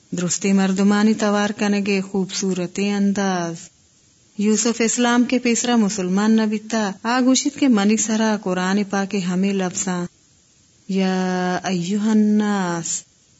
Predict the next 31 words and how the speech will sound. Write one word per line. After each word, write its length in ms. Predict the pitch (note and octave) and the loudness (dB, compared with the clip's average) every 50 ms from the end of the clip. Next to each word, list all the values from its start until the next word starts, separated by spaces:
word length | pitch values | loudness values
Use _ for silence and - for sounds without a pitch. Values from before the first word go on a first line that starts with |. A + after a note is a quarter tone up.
| _ _ _ - - | _ _ _ -8 -4
ہمیشہ 380 | F3+ F3 F3+ F#3 F3 - G#3 | -2 0 0 0 0 0 -2
اثر 460 | G3+ - E3 F3+ - - G#3+ G#3 - - | -2 -4 -4 -4 -4 -4 -4 -6 -6 -8
کت۔ 340 | - F#3+ F3+ F3 - _ _ _ _ _ _ _ - | -8 -8 -8 -8 -8 _ _ _ _ _ _ _ 0
و 60 | C4 | 2
ما 220 | A#3+ A#3+ B3 B3 B3 G3 | 2 4 4 2 0 0
زانت 640 | G3 G#3+ A3 A#3 A#3+ A3+ G3+ F#3 - - - - - | 0 2 2 2 2 2 2 0 -2 -4 -8 -6 -4
کہ 100 | A3 - | -4 -2
ایوہ 280 | - A#3+ C4 C4 C4+ B3+ | 0 0 0 2 2 2
درستی 400 | G3+ F#3+ F#3 F3 - - B3 A#3+ | 0 0 -2 -2 -2 -2 0 2
مردمہ 420 | A3+ G3+ F3+ E3+ E3+ F3+ F3+ G3 A3+ A#3+ A#3 | 2 2 0 -2 -2 -2 0 0 0 0 0
توار 280 | B3+ B3 A#3+ A#3+ A#3 A#3 G#3+ - | 0 0 0 0 -2 -2 -4 -4
کند۔ 260 | G#3+ G3 F#3 F3 E3+ - _ _ _ _ _ _ _ _ _ - | -4 -2 -2 -2 -4 -6 _ _ _ _ _ _ _ _ _ -4
منہا 360 | F3+ F3 F3+ F3+ F3+ A3 B3 | -2 -2 -2 0 0 2 2
مردمانی 600 | A#3+ B3+ B3 A#3+ A3+ A#3 A#3 A#3 A#3 A#3 A#3 A3+ | 4 2 2 2 2 2 4 4 4 4 2 2
تو 180 | A3 A3+ G3+ G3 | 0 0 -4 -4
کا 160 | G#3 A3+ A#3 | -4 -2 -2
شاملاں۔ 640 | A#3 - B3 A#3 A3 G#3+ G#3 G3 F#3 F3 E3+ E3 E3 - _ _ _ _ _ _ - | -2 -2 0 0 0 0 -2 -2 -2 -4 -4 -6 -8 -10 _ _ _ _ _ _ -6
پمی 300 | A#3+ A#3+ A#3+ B3+ C4 B3+ | -2 0 0 0 0 0
کا 200 | B3+ C4+ C4 B3+ | 0 0 2 2
ما 260 | A#3+ A#3 A#3 A#3 A3+ A3 | 2 2 2 2 0 -2
قرآن 460 | - G3 F#3 F3+ - - G3 G3 G3+ G3+ | -2 -4 -4 -4 -4 -4 -2 -2 0 0
وان 280 | F#3+ F#3+ G3+ G#3+ G#3+ | 0 0 0 0 0
تو 140 | G#3 - A3 | -2 -2 -4
ایمان 540 | - - G3 F3+ F3 F3+ F#3 F#3 F#3 F3+ - | -4 -2 -2 0 0 0 0 -2 -2 -4 -4
آر۔ 220 | - F3 F3 E3+ E3 E3+ - _ _ _ _ _ _ _ _ _ _ _ _ _ _ _ _ | -6 -6 -6 -6 -8 -12 -16 _ _ _ _ _ _ _ _ _ _ _ _ _ _ _ _
اسلام 500 | - F#3 D#3+ - - F#3+ F#3 F#3 F#3 F#3 | -10 -8 -6 -4 -4 -2 -2 0 0 0
اچی 220 | F#3 F3+ F#3 - F#3+ | -2 -2 -2 -4 -4
پیش 540 | F#3+ - G3 G3 F#3+ F#3+ F#3 F#3+ - - F#3+ | -4 -2 -2 0 0 0 0 0 -2 -2 -4
یوسف 460 | F#3 F#3 F#3 F3 - - F#3+ - - F#3 | -4 -4 -4 -6 -6 -8 -8 -8 -8 -6
اسلام 460 | F#3 - - F#3 F#3 F#3 F#3 F3+ F3 | -4 -4 -4 -2 -2 -2 -2 -2 -2
مزنی 540 | F3 F3 E3+ F#3 F#3 F#3+ F#3+ F#3+ F3+ E3 | -2 -4 -4 -4 -2 -2 0 -2 -2 -4